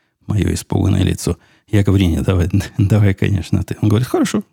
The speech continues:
щас, щас». Видимо, он привык к тому, что покупает вот такие, э, новички совсем. И никаких возражений не было, хотя,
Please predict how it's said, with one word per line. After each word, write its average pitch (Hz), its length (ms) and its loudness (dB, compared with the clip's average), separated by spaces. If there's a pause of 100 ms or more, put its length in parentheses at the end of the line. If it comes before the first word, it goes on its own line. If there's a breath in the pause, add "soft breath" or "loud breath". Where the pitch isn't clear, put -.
(100)
щас, - 420 -2
щас». 139 300 -4
Видимо, 190 320 4
он 170 120 4
привык 147 260 2
к - 40 -18
тому, 87 200 -2
что - 160 -8
покупает - 460 -4
вот 85 140 -2
такие, 82 440 -2 (720 soft breath)
э, 92 360 0
новички 95 480 0
совсем. 90 680 -2 (180)
И 98 600 0 (160)
никаких 143 920 0 (560)
возражений 101 580 2
не 127 160 4
было, 139 140 2
хотя, 101 520 0